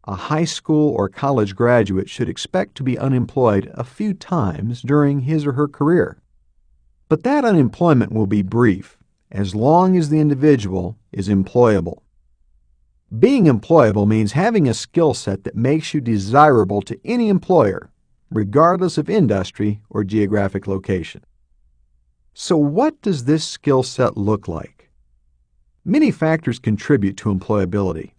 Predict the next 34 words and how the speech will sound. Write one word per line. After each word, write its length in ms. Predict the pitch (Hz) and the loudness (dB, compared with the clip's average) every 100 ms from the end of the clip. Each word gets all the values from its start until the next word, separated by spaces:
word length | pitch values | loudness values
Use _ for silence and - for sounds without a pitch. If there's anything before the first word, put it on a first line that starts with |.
| _ _ - | _ _ -4
but 120 | 131 | -2
I 140 | 233 | 0
am 100 | 285 | 0
convinced 640 | - 120 113 110 98 104 - | 0 0 2 0 0 -4 -6
that 140 | 117 | -4
the 60 | 117 | -2
most 360 | 117 110 - | 0 -2 -6
critical 460 | - - 233 240 190 | -4 2 2 2 -4
skill 680 | - - 151 104 85 95 135 _ _ _ | -4 -4 2 2 0 -6 -12 _ _ _
is 200 | 123 107 | -6 -4
the 140 | 120 117 | 2 2
ability 640 | 101 139 214 127 98 104 | 2 2 4 4 2 0
to 180 | 123 117 | -4 -10
create 460 | - - 131 196 185 | -8 -2 2 2 0
value 440 | 139 131 131 135 | 2 4 4 0
for 140 | 131 | -2
customers 600 | 147 - 233 - 202 185 190 | -8 -2 -2 0 -2 -2 -2
and 120 | 180 | -4
colleagues 720 | - 220 113 82 175 - - _ _ _ - | -4 -2 -2 -4 -10 -16 -20 _ _ _ -6
without 500 | 170 190 240 240 - | -2 4 4 4 0
necessarily 760 | 170 180 - 160 - 170 123 | -2 -2 -4 -4 0 2 2
spending 400 | 117 - 147 123 | -2 0 0 2
money 260 | 147 123 101 | 2 2 2
to 100 | 123 | 0
do 200 | 147 143 | 4 4
it. 120 | - _ _ _ _ _ _ _ _ _ _ | 2 _ _ _ _ _ _ _ _ _ _
The 80 | 107 | -8
trick 560 | 101 - 131 101 - _ | -8 -4 0 0 -2 _
is 160 | - 123 | -8 -4
to 100 | 131 | -2
replace 400 | 120 - 117 120 | -2 0 0 0
money 300 | 143 196 196 | 0 2 2
with 160 | 180 170 | 0 0
imagination 800 | 160 156 143 131 113 - - | -2 0 0 2 0 -4 -14